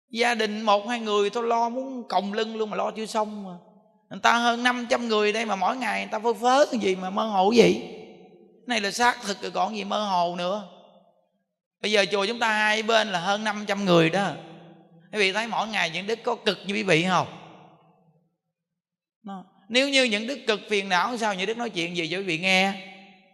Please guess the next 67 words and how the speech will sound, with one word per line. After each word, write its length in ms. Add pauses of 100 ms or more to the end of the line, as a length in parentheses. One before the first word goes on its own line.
(680)
Nếu 140
mà 80
những 160
đức 140
lo 160
tiền 280
bạc 280
để 120
mà 160
lo 200
cho 80
những 200
người 180
đây 140
thì 120
những 140
đức 100
nói 180
tiền 140
bạc 160
không 220
à? 80 (580)
Chứ 60
những 160
đức 160
có 80
nói 220
lên 180
điều 180
đó 160
đâu 240
để 140
cho 120
quý 100
vị 180
đừng 160
có 120
cúng 240
đâu. 240 (1400)
Nghĩa 220
là 120
nếu 220
mà 80
những 140
đức 160
vì 120
tiền 260
là 60
những 140
đức 80
sẽ 120
nói 180
cái 100
việc 280
phương 160
tiện 200
làm 160
sao 260
quý 80
vị 180
về 120
đây 160
bị 100
cúng 380
dường 260
tiền 180
bạc. 220